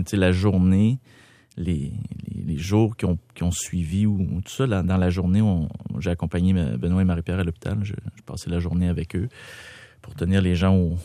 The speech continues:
au courant des faits et tout ça, de ce qui se passait, mais aussi avec eux. Puis Benoît me regardait dans les yeux à un moment donné, puis je m'en souviendrai toute ma vie, mais il dit, « Yannick, » il dit, « jamais Marie-Pierre et moi, on va vous en vouloir pour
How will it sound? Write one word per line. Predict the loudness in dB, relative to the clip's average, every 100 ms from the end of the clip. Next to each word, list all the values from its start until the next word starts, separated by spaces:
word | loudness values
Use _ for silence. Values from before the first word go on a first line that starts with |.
| -4
au | -6
courant | 0 0 2 2
des | 2
faits | 0 0 2 2
et |
tout | -2
ça, | 0 2
de | 2
ce | -2
qui | -8
se | -12
passait, | -4 -2 0 0
mais | 2 2
aussi | 2 -2 -2 2
avec | 2 0 -2
eux. | -2
Puis | -2
Benoît | -2 2 4
me | 2
regardait | 0 -2 0
dans | 0
les | 0 0
yeux |
à |
un | 0
moment | 0
donné, | 0 0
puis | -2 -6
je |
m'en | -6
souviendrai | -6 -4 -4 -4
toute | -8
ma | -8
vie, | -6 -4
mais | -4
il | -6
dit, « | -6 -4
Yannick, » | -2 -4 -6
il | -12
dit, « | -12 -12 -12 -16 _ _ -12
jamais | -4 0 0 0 -2 -4 -10 -8
Marie-Pierre | -6 -6 -6 -4
et | -4
moi, | -4 -2
on | -2
va | -4
vous | -8 -8 -6
en | -6
vouloir | -6 -2 -2
pour | -4